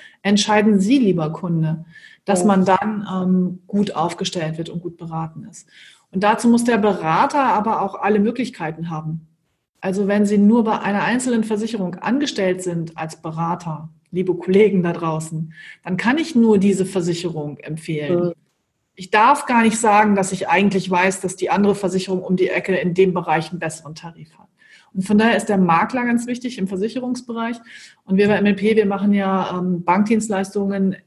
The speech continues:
Speaker 1: unabhängig und Versicherungsdienstleistungen, sodass mir es letztendlich egal ist, ob der Kunde jetzt eine Rentenversicherung nimmt oder einen Bausparvertrag oder einen Fondssparplan.
Speaker 2: Mhm.
Speaker 1: Ähm, ich habe alle drei Möglichkeiten und kann mich dann wirklich auf den Kunden einlassen.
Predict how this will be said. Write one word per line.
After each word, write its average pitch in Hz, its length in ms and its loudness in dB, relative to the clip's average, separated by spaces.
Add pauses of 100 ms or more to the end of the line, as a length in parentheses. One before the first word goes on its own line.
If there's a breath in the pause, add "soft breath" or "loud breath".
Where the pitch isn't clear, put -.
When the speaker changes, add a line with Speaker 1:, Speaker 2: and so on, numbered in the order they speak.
Speaker 1:
unabhängig 190 800 -2
und 214 480 2
Versicherungsdienstleistungen, 170 1300 -6 (320 loud breath)
sodass 202 340 0
mir 214 220 6
es 233 80 0
letztendlich 190 440 2
egal 202 380 2
ist, 170 140 -2
ob - 160 -8
der 165 80 -2
Kunde 190 260 2
jetzt 165 340 -4
eine 156 120 -6
Rentenversicherung 233 720 0
nimmt 262 240 2
oder 160 180 -4
einen 156 140 -6
Bausparvertrag 240 840 -2
oder 233 140 -2
einen 226 100 2
Fondssparplan. 160 840 -6 (320 loud breath)
Speaker 2:
Mhm. 175 120 -4
Speaker 1:
Ähm, 175 280 -2
ich - 160 -10
habe 220 200 2
alle 202 140 4
drei 175 180 0
Möglichkeiten 240 680 0
und 214 80 2
kann 208 240 2
mich 202 120 2
dann 190 180 0
wirklich 190 300 -4
auf - 80 -12
den 180 140 -6
Kunden 180 260 -4
einlassen. 156 580 -12